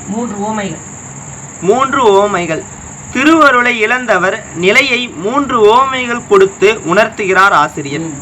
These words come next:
Speaker 2: அவ்வு-, உவமைகளை பின்வருமாறு விளக்கி காட்டலாம். ஊட்டி, கொடைக்கானல் முதலிய மலைகளில் வீடு கட்டி கொண்டு வாழ்வோர்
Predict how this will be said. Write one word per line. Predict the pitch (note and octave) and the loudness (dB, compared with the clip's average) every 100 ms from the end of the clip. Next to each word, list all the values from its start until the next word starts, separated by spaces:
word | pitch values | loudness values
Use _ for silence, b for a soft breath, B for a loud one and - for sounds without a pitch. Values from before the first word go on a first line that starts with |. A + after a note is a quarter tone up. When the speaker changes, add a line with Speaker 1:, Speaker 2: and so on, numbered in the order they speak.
| - - - | -16 -18 -2
Speaker 2:
அவ்வு-, | G3 G#3+ G3 G#3+ C4+ - | 4 4 4 0 -4 0
உவமைகளை | F#3 A#3+ C4+ B3+ G#3+ E3+ F#3+ - | 4 4 2 0 0 0 0 -2
பின்வருமாறு | A3+ C4+ C4+ A#3 A3 A3 A3+ | -8 0 0 2 2 2 2
விளக்கி | G3+ G#3+ A3+ F#3+ | -2 -2 -4 -2
காட்டலாம். | D3+ - C#3+ D#3 - - - - - - - - F3+ | 0 0 -2 -2 -6 -18 -18 -18 -18 -18 -18 -12 -4
ஊட்டி, | B3+ D#4 - C4 C#4+ - | 0 0 2 0 0 0
கொடைக்கானல் | G3+ B3 B3 A#3+ A#3+ B3 | 0 0 2 4 4 0
முதலிய | A3+ G#3 G3+ G3+ | -2 2 2 2
மலைகளில் | F3 F3+ C4 A#3 F#3+ G3 D#3+ | 2 2 2 0 0 -2 -6
வீடு | E3+ B3 C#4+ | -4 -4 -4
கட்டி | A#3 A3+ - - | -4 -6 -6 -4
கொண்டு | G#3+ F#3+ F3 G#3 G3 | -2 0 0 -2 2
வாழ்வோர் | D#3+ F#3 A#3 F3 F#3+ | 4 4 4 -2 -2